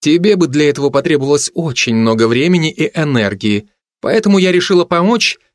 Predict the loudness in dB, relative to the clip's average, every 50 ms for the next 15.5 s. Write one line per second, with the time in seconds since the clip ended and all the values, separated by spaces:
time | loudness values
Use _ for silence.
0 | _ -4 -4 -2 0 0 0 2 2 4 4 2 2 0 -2 -2 -2 0 0 0
1 | 0 0 0 0 0 0 -2 -2 -2 -2 -2 -2 -2 -2 -2 -2 -2 -2 -2 0
2 | -2 -2 -4 -4 -4 -4 -2 -2 -2 -4 -6 -8 -10 -10 -10 -10 -12 -14 -16 -20
3 | _ _ _ _ _ _ _ _ _ _ _ _ _ _ -2 0 2 2 2 0
4 | -2 -2 -2 -2 -2 0 0 -2 -2 -2 -2 -2 -2 0 -2 -2 0 0 0 2
5 | 2 0 0 0 0 -2 -2 0 0 -2 -2 -2 -4 -2 -2 -2 -2 -2 -4 -6
6 | -4 -4 -2 0 0 0 2 2 2 2 0 -2 -4 -6 -10 -20 _ _ _ -6
7 | -4 0 0 0 2 2 0 0 0 -2 -2 -2 0 2 0 0 0 0 0 0
8 | 0 0 0 0 -2 -2 -4 -2 -2 -2 -2 -4 -6 -10 _ _ _ _ _ _
9 | _ _ -6 -2 -2 0 0 0 -2 0 0 0 0 0 0 2 2 2 2 0
10 | -2 -4 -6 -8 _ _ _ _ _ _ _ _ _ _ _ _ _ _ -2 0
11 | 0 2 2 0 0 -2 0 0 -2 -2 0 -2 -2 -2 0 0 0 0 0 0
12 | -2 -2 -2 -2 -2 -2 0 -2 -2 -2 -2 -2 0 0 2 2 0 -2 0 0
13 | 2 2 2 2 2 2 2 2 2 2 2 0 -2 0 0 0 0 0 -2 -4
14 | -4 -2 -2 -2 -2 -2 -2 -4 -4 -2 -2 -2 0 0 0 0 0 -2 -2 -2
15 | -2 -2 -4 -4 -4 -6 -8 -12 -12 -12